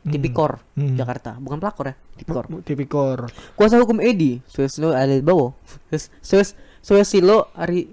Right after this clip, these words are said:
Speaker 2: Aribo, Pasuruan Jawa,
Speaker 1: Iya.
Speaker 2: mengatakan permohonan banding diajukan Kamis kemarin, tahun dua ribu dua puluh satu, tanggal dua puluh dua
Speaker 1: Hmm.
Speaker 2: bulan tujuh.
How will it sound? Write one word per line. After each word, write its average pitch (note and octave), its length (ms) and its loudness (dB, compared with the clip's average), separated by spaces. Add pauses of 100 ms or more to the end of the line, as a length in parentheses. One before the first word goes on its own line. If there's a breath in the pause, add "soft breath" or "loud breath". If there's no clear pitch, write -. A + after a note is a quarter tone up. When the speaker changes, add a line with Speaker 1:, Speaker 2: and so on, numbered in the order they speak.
Speaker 2:
Aribo, E3 320 0
Pasuruan D3+ 260 -4
Jawa, C3+ 240 -2
Speaker 1:
Iya. C#3 300 0
Speaker 2:
mengatakan G#3 340 -2
permohonan G3 540 -2
banding F#3 360 0
diajukan D3+ 460 0
Kamis E3 400 -4
kemarin, A#2+ 480 -6 (260)
tahun D#3+ 380 -2 (540 soft breath)
dua C3 160 -8
ribu B2 120 -6
dua C3 40 -2
puluh B2+ 120 -2
satu, A#2+ 240 -6
tanggal C#3+ 200 -6
dua D3+ 100 -2
puluh C3+ 100 -2
dua - 120 0
Speaker 1:
Hmm. A#2+ 80 -8
Speaker 2:
bulan C3+ 240 -6
tujuh. C#3 220 -6